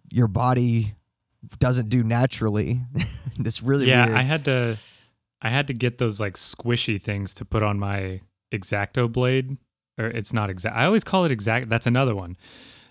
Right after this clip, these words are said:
Speaker 2: I
Speaker 1: Yeah,
Speaker 2: call
Speaker 1: the,
Speaker 2: it
Speaker 1: the name
Speaker 2: X-Acto.
Speaker 1: brand,
Speaker 2: It's,
Speaker 1: yeah.
Speaker 2: um, it's Excel blades, uh, but it's not as catchy, really.
Speaker 1: No.
Speaker 2: <laughs> But the,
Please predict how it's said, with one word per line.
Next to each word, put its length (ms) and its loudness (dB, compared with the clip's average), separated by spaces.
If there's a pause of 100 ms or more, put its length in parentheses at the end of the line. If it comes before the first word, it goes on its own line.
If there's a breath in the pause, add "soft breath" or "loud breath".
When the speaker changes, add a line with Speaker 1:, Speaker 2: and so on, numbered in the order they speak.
(140)
Speaker 2:
I 120 4
Speaker 1:
Yeah, 200 2 (120)
Speaker 2:
call 220 4
Speaker 1:
the, 100 2
Speaker 2:
it 120 2
Speaker 1:
the 100 0
name 200 0
Speaker 2:
X-Acto. 100 0
Speaker 1:
brand, 260 0
Speaker 2:
It's, 160 -6
Speaker 1:
yeah. 160 -4 (720 loud breath)
Speaker 2:
um, 500 -2
it's 180 -4
Excel 520 0
blades, 580 -6 (560)
uh, 340 -2
but 420 -2 (760)
it's 200 -20
not 160 0
as 140 -4
catchy, 380 -6
really. 440 -8 (100)
Speaker 1:
No. 320 -12 (160)
Speaker 2:
<laughs> 200 4
But 300 2
the, 280 6